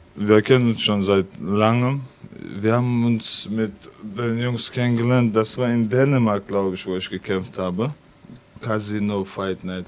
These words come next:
glaub ich, war das irgendwas. Da war ich, da hab ich den Max Goga, Daniel Weichel und, äh, Nils. Die drei waren da.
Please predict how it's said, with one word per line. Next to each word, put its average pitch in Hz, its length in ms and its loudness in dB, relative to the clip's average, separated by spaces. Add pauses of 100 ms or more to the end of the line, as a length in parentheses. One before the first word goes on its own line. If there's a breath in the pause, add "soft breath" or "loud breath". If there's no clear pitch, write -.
glaub 85 240 -10
ich, 92 120 -12
war 87 140 -8
das 87 180 -12
irgendwas. 92 840 -8
Da 95 220 -6
war 98 180 -4
ich, - 360 -8
da 98 140 -4
hab 98 140 -4
ich 92 200 -10
den 90 260 -4
Max 95 320 -8
Goga, 120 520 -2 (460)
Daniel 95 560 -6
Weichel 107 680 -4
und, 92 260 -8 (160)
äh, 90 220 -2
Nils. 98 680 2 (640 loud breath)
Die 90 200 0
drei 92 280 2
waren 87 340 2
da. 85 220 2